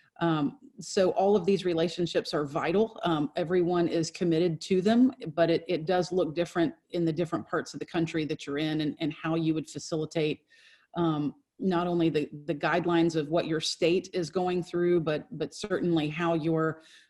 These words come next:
um, your institution will do the contact tracing. I, I know in a lot of the committee, uh, meetings that I've been in, there have been, uh, coaches that have described what, what is already going on on their campuses.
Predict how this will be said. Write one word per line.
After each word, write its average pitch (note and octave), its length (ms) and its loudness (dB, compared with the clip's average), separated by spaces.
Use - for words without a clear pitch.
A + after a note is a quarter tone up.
um, D#3 280 0
your F3+ 240 2
institution E3+ 840 0
will E3 220 4
do D#3+ 240 4
the D#3+ 80 -2
contact D#3 480 -4
tracing. D#3 500 -4
I, D#3+ 180 0
I E3 160 -2
know E3+ 280 2
in D3+ 180 0
a - 80 -6
lot D#3+ 220 0
of E3 60 0
the D3+ 80 -4
committee, F3 600 0
uh, D#3+ 120 -2
meetings F3+ 460 4
that E3 120 2
I've E3 240 2
been F3 140 2
in, E3+ 320 2
there E3 140 0
have D#3+ 160 -4
been, E3+ 300 2
uh, C#3+ 120 -2
coaches F#3 520 0
that E3 120 2
have D#3+ 220 -4
described D#3+ 720 -2
what, E3 380 0
what E3+ 240 0
is D#3+ 180 -2
already E3+ 460 2
going E3 340 4
on E3 340 2
on E3+ 180 0
their D#3 160 0
campuses. F#3+ 800 0